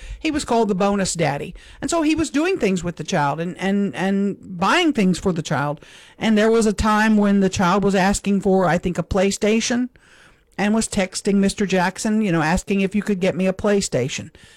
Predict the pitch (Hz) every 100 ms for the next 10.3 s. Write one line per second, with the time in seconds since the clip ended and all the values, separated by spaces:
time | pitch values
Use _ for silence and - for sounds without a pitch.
0 | _ 110 123 165 175 185 214 - 262 233
1 | 185 165 139 - 131 127 143 147 147 151
2 | 135 - - - 156 180 185 180 - 170
3 | 185 - 196 214 240 226 185 196 214 196
4 | 185 185 190 185 208 220 185 190 190 180
5 | 202 208 214 220 - 302 - - - -
6 | - - _ _ _ 147 160 - 170 175
7 | 175 - 170 185 190 214 202 202 208 208
8 | 180 - 208 196 196 302 339 - 254 214
9 | 214 226 208 185 180 175 - 180 151 -
10 | 139 147